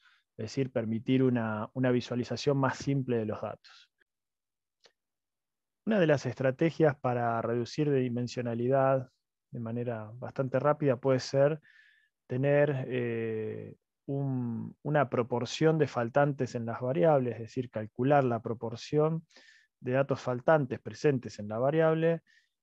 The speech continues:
y eliminar aquellas, aquellas variables que tienen muy bajo porcentaje de valores completos, ¿sí? Por ejemplo, un criterio de eliminación puede ser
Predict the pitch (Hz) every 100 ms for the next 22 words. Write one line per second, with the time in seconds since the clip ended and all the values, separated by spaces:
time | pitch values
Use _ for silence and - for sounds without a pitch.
0 | _ 170 151 156 156 135 - _ _ -
1 | 127 135 147 165 165 165 151 135 - 127
2 | 123 151 139 143 127 117 110 104 101 -
3 | _ - 135 151 151 147 151 175 180 -
4 | 127 - 151 156 165 175 170 - - -
5 | - 147 160 151 151 151 - - 131 123
6 | 120 113 113 - 117 - 127 127 143 135
7 | 147 131 117 120 123 123 113 104 107 113
8 | 127 123 - 113 113 139 98 92 - _
9 | _ 120 117 127 _ - 113 110 120 117
10 | 107 110 110 120 120 123 123 123 123 127
11 | 143 - 175 131 123 143 156